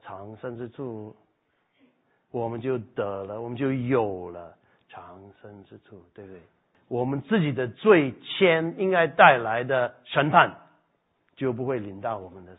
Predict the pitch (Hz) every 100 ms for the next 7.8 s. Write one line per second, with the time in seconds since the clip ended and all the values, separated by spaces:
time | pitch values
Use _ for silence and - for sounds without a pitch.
0 | - 90 87 92 85 _ _ _ _ _
1 | _ _ _ 101 98 104 110 - 110 95
2 | 92 92 78 76 76 _ _ _ _ _
3 | _ _ _ _ _ _ _ _ _ _
4 | _ 202 190 240 226 185 196 185 196 196
5 | - _ _ - 226 190 214 - - 262
6 | 240 226 226 190 - 147 143 - - 247
7 | 208 196 202 175 170 139 110